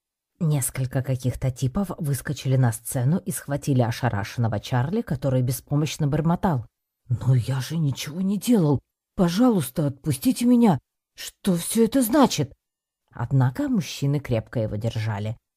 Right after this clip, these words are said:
Один из них вытащил телефон и сказал: «Я звоню в полицию, а уж они пускай разберутся,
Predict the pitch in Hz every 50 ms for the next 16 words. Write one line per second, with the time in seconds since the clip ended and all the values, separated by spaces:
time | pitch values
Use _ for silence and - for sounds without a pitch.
0 | _ _ _ - - 139 131 127 127 123 120 120 113 113 131 127 117 - - 127
1 | 127 123 - 113 - - - 104 110 - - 117 123 117 - - 156 214 240 254
2 | _ - 127 - - - 131 107 123 110 104 131 123 _ _ _ _ _ _ _
3 | _ _ _ - 147 143 139 151 151 143 127 127 143 139 139 139 135 123 - -
4 | 139 135 139 139 135 127 131 - - 117 80 - - _ _ _ _ - 233 214
5 | 170 156 123 - 151 147 139 131 - 139 - - - 139 135 131 135 123 127 135
6 | 123 127 123 123 120 - - -